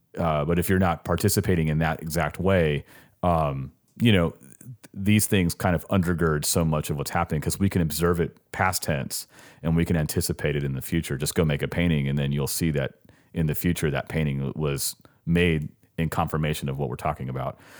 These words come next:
So there is a way in which it transcends, lowercase transcends, um, the past and the present. It, it, it tends to, uh, stay with us,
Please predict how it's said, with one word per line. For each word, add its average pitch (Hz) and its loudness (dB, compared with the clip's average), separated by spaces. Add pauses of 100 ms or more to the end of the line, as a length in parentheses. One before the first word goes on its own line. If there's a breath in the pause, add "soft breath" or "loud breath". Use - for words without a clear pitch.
(120)
So 85 2
there 85 4
is 87 2
a 85 2
way 82 2
in 78 0
which 76 -2
it - -4
transcends, 76 0
lowercase 82 0
transcends, 69 -4 (520 soft breath)
um, 67 -2 (100)
the - -6
past 76 -4
and 73 -4
the 67 -8
present. 73 -2
It, 71 -6
it, 78 -4
it 73 -8
tends 76 -4
to, 67 -4
uh, 69 -4
stay 85 2
with 85 4
us, 65 -4